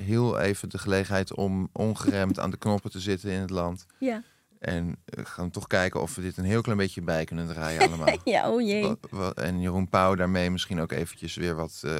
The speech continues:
Speaker 1: op orde brengen.
Speaker 2: Ja.
Speaker 1: Heb je dan, eh, daar een, een idee over van wat dan, eh, waar wij dan met z'n allen een beetje door vooruit zouden kunnen gaan?
Speaker 2: Nee, dat vind ik echt heel moeilijk. Ik
Speaker 1: Want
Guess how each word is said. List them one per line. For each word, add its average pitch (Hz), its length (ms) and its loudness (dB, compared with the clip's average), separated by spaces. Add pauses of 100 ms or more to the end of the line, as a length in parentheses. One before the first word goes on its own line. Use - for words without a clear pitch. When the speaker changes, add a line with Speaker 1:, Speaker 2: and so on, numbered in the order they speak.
(120)
Speaker 1:
op - 160 -10
orde 80 200 -2
brengen. 76 300 -8 (140)
Speaker 2:
Ja. 226 280 2 (320)
Speaker 1:
Heb 107 180 -4
je 120 140 -2
dan, 110 340 2
eh, 95 240 0 (200)
daar 87 340 -2
een, 80 220 -2
een 85 120 -2
idee 85 440 0
over 78 260 -6
van 80 200 -8
wat 82 180 -6
dan, 82 280 -4
eh, 82 60 -4 (880)
waar 87 120 2
wij 85 180 4
dan 82 300 0 (380)
met 82 180 -8
z'n - 100 -4
allen 82 240 4
een 82 80 0
beetje 80 240 -2
door 80 140 -2
vooruit 85 340 0
zouden 76 240 -6
kunnen 73 200 -6
gaan? 73 280 -8 (420)
Speaker 2:
Nee, 226 180 6
dat 247 140 6
vind 320 160 10
ik 240 60 4
echt 233 120 -2
heel 240 140 4
moeilijk. 208 280 2
Ik 220 60 2
Speaker 1:
Want 190 40 4